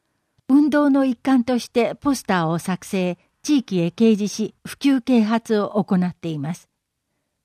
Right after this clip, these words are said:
牛込中野小学校、避難所運営訓練、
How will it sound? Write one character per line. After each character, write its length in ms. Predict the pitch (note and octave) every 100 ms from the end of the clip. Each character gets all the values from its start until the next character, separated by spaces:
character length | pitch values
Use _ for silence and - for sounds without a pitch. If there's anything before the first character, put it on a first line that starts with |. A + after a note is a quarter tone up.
| _ _
牛 240 | A3+ G3 D4
込 300 | D#4 D4+ D4
中 300 | C4 - C4+
野 200 | B3 A3+
小 220 | A#3+ A3+
学 240 | G#3+ G3+ -
校、 380 | D#3 C#3+ - _ _ _ _
避 120 | - A#3+
難 240 | D4 D4
所 160 | C#4 A#3
運 240 | C4+ C4
営 140 | C4
訓 280 | B3 B3+ G#3+
練、 260 | E3 D#3